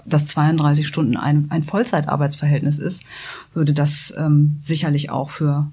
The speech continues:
mehr, äh, Menschen, insbesondere eben Frauen, die ja, äh, oft auch in, in Teilzeit arbeiten,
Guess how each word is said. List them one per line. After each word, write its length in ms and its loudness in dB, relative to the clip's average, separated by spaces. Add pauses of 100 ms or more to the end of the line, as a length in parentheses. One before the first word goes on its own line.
(220)
mehr, 420 4 (480)
äh, 180 2
Menschen, 640 2
insbesondere 580 4
eben 200 0
Frauen, 360 0
die 80 -6
ja, 300 -4 (120)
äh, 440 -4
oft 220 -4
auch 180 -6
in, 260 2
in 160 -2
Teilzeit 560 0
arbeiten, 600 -2